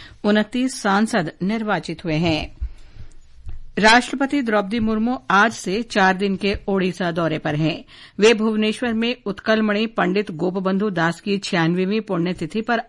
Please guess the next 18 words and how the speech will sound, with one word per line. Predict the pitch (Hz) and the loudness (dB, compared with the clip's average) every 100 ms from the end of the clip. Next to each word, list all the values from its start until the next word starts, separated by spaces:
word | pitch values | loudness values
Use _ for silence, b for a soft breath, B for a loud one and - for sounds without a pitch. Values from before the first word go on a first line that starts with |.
| 175 | -2
आयोजित | 175 160 180 220 B B B | 0 2 2 0 B B B
कार्यक्रम | 233 220 226 220 | 4 4 2 -2
में | 180 185 | 0 0
शामिल | 220 160 160 | 0 2 2
होंगी। | 160 147 165 - B B B - | 2 2 0 -2 B B B 2
राष्ट्रपति | 202 240 - 240 254 | 6 6 2 -4 -4
कल | 247 226 220 | -2 2 2
पुरी | 220 202 202 233 | 2 0 0 0
में | 208 214 | -2 -2
भगवान | 202 170 170 185 | -2 0 0 2
जगन्नाथ | 175 175 180 190 | 0 0 0 0
के | 190 208 | 0 0
गुंडीचा | 170 156 160 180 214 | 2 0 0 0 0
यात्रा | 208 170 156 180 | 0 0 -2 -2
में | 175 160 | -2 -2
भी | 214 | -4
शामिल | 226 202 196 214 | -2 0 0 0
होंगी। | 214 208 240 | 0 2 0